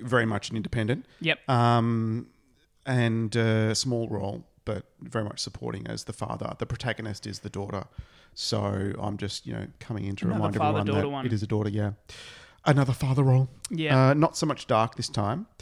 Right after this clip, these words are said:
Speaker 1: but, uh, but really interesting. So I'll be looking forward to getting back to him and saying,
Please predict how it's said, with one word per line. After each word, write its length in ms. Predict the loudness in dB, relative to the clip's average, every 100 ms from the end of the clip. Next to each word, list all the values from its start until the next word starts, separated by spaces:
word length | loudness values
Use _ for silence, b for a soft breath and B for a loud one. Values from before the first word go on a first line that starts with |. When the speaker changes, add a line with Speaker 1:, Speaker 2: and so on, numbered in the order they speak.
| B B B _
Speaker 1:
but, 260 | 4 4 6
uh, 200 | 8 6
but 100 | 4 2
really 160 | 2
interesting. 320 | 2 2 0
So 580 | 2 4 6 6 4 0 -2
I'll 100 | 0
be 180 | 2 0
looking 320 | -2 -4 -4
forward 240 | -2 -4
to 40 | -2
getting 140 | -2
back 240 | -2 -2 -4
to 100 | -6
him 120 | -4
and 120 | -6
saying, 460 | -8 -6 -6 -8